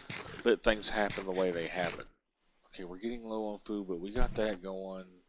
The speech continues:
Oh, I haven't even... Uh, you know what? I want to create a bucket out of my last three iron, just because we need to get some water going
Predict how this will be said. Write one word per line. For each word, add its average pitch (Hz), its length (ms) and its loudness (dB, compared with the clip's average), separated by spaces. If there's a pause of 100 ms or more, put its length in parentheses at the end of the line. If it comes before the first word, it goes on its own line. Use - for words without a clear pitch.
(480)
Oh, 196 200 2
I 185 80 4
haven't 175 300 2
even... 180 440 -2 (1500)
Uh, 117 380 -2 (1200)
you 78 60 -6
know 90 120 0
what? 104 360 2 (720)
I 131 80 2
want 156 220 -2
to - 40 -14
create 123 380 0
a 90 60 0
bucket 92 1200 -2 (800)
out 104 100 -6
of 104 60 -8
my 98 120 2
last 98 420 2
three 98 240 2
iron, 85 460 -2 (120)
just - 220 -12
because 120 340 0
we 117 80 0
need 113 320 -2
to - 60 -14
get 107 200 0
some 95 220 -6
water 87 380 -4
going 90 460 -4